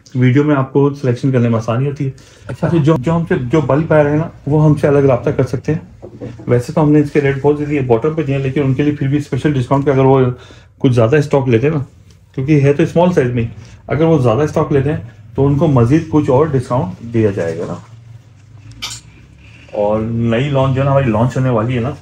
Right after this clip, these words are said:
Speaker 1: दो हज़ार चौबीस की launch फरवरी के first week में, end में इंशाल्लाह। जिन्होंने अपने order book कराने हैं, वो order भी book करा दें, नई से नई launch देंगे। प्री ऑर्डर booking पे भी है, उनके rate अलग हैं।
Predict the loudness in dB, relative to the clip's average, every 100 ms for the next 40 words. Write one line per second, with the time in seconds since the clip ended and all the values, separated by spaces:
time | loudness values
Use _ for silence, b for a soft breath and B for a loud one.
0 | -14 -4 -2 0 -2 -2 -2 -2 0 0
1 | -2 -6 b b b b _ -2 0 0
2 | 2 0 0 -2 -2 -2 2 4 4 2
3 | -2 B B B 0 2 2 -2 -4 B
4 | B B B 0 4 4 4 4 4 4
5 | 4 2 2 0 2 0 0 0 2 4
6 | 4 2 0 -2 -2 -6 B B B B
7 | B _ _ _ _ _ _ _ _ _
8 | _ _ -2 0 2 4 4 4 4 4
9 | 2 -2 -8 _ _ _ _ _ _ _
10 | 0 4 4 4 2 0 0 2 2 0
11 | -2 -6 _ _ _ _ _ _ _ _
12 | -20 -20 -20 _ _ 0 2 2 2 0
13 | -2 -2 -6